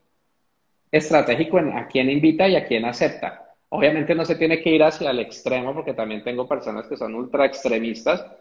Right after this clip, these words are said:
¿sí? Que dicen, "No, yo solo acepto presidentes de compañías". Pues bueno, vas a tener una red con veinte contactos, si lo quieres manejar así. Y también hay que entender que en LinkedIn hay tres punto nueve grados de separación.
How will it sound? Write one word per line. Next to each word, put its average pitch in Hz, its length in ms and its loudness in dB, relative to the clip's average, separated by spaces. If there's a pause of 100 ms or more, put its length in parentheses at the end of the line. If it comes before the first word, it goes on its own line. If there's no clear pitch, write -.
(220)
¿sí? 175 500 -2
Que 123 100 -2
dicen, 110 300 -2
"No, 156 140 2
yo 139 100 2
solo 151 200 4
acepto 156 400 0
presidentes 143 420 -2
de 143 120 -2
compañías". 143 580 -4
Pues 113 300 -8
bueno, 156 220 0
vas 117 140 -6
a 127 80 -10
tener 139 180 -2
una 120 200 -4
red 123 240 0
con 135 240 -8
veinte 139 320 -2
contactos, 123 540 -6 (420)
si 123 240 2
lo 110 160 0
quieres 117 200 2
manejar 117 300 -2
así. 147 280 -2
Y 131 120 0
también 120 280 2
hay 131 100 -2
que 160 60 -2
entender 156 400 0
que 127 100 -2
en 139 140 0
LinkedIn 143 360 2
hay 127 160 0
tres 143 260 2
punto 151 280 0
nueve 110 280 0
grados 127 260 4
de 139 100 -2
separación. - 580 -8